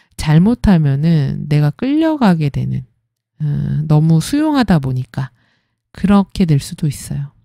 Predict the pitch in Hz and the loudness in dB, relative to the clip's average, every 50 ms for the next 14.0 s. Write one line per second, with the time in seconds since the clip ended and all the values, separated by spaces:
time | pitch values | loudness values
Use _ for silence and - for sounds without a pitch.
0 | _ _ _ _ _ _ _ _ _ _ _ _ - 160 139 135 - - 170 180 | _ _ _ _ _ _ _ _ _ _ _ _ -4 -2 -2 -2 -2 0 2 2
1 | 220 - - - 208 180 160 165 156 147 143 139 147 156 151 156 170 196 196 190 | 2 2 4 4 6 6 8 6 4 4 2 0 0 2 2 4 4 6 4 4
2 | - 175 156 139 135 139 143 143 - 160 151 - 147 147 143 143 - - 143 139 | 4 4 2 2 2 0 0 2 2 2 2 4 2 2 2 0 -2 -2 -2 -2
3 | 135 135 147 - - 240 254 - - 277 254 226 196 175 - - 156 156 165 170 | 0 0 -2 -2 -2 -2 0 0 2 2 4 4 4 4 2 0 2 4 4 4
4 | 165 156 147 139 147 175 190 180 151 143 - _ - - - - _ _ _ _ | 2 2 0 0 2 2 2 0 0 -2 -4 _ -20 -20 -20 -20 _ _ _ _
5 | - 180 185 - 202 185 185 185 190 190 180 156 139 139 143 156 - 269 311 339 | -4 -4 -2 2 4 4 4 4 4 4 4 2 2 0 -2 -4 -4 -6 -8 -8
6 | - - 370 349 330 330 320 320 311 277 233 208 190 165 156 156 156 156 156 147 | -6 -2 -2 -2 0 -2 -4 -4 -4 -2 0 0 2 2 2 0 0 0 0 0
7 | - 127 139 - - 202 202 196 190 185 165 139 139 143 147 - 175 160 147 135 | -2 -2 -4 0 2 2 4 4 4 4 2 0 0 -2 0 0 0 0 2 0
8 | 135 135 135 135 135 131 135 139 147 - 156 156 - 185 180 180 190 196 180 160 | 0 -2 -2 -2 -4 -4 -6 -6 -8 -6 -8 -2 0 2 2 4 4 4 2 2
9 | 147 143 - - _ - 254 247 233 226 226 226 226 208 165 143 143 147 - 147 | 0 -2 -4 -6 _ 0 2 2 4 4 2 4 4 4 2 2 0 -2 0 0
10 | 147 147 147 147 151 160 208 277 330 349 - 370 370 359 311 277 247 220 196 175 | 2 2 2 2 0 0 0 -2 -4 -4 -4 -4 -4 -2 0 0 2 2 2 2
11 | 170 170 165 160 160 156 - 156 147 143 156 - - 214 _ - 180 - - 175 | 2 2 2 0 -2 -2 -4 -2 -2 -2 -2 -2 -4 -8 _ -2 -2 -2 -2 -6
12 | 175 - 139 143 135 147 170 175 170 165 151 - 143 135 131 135 - - 139 139 | -6 -4 -2 -2 0 0 0 0 0 -2 -2 -4 -4 -4 -6 -6 -6 -6 -6 -4
13 | 139 143 147 139 143 - - - 208 214 220 202 - 170 147 156 165 226 254 302 | -4 -4 -2 -2 -4 -4 -2 0 2 2 2 2 0 -2 0 0 0 0 0 -2